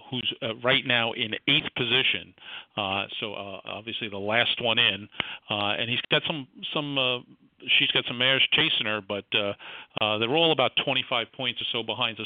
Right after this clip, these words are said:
somebody's gonna have to spring a big upset. But of course, Mackenzie A might not be aware of what happens 'cause this is the first division that she's in this week.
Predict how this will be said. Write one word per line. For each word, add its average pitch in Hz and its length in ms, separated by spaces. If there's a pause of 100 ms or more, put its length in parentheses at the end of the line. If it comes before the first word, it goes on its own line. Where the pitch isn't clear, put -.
somebody's 160 300
gonna 135 140
have 120 80
to - 80
spring 123 260
a 104 80
big 117 240
upset. 113 440
But 110 120
of 107 80
course, 113 300
Mackenzie 113 560
A - 260
might 113 160
not 110 160
be 123 80
aware 120 300
of 110 40
what 107 140
happens 117 320
'cause - 160
this 123 140
is 113 100
the 110 100
first 113 300
division 120 360
that 95 140
she's 104 220
in 98 160
this 101 160
week. 107 260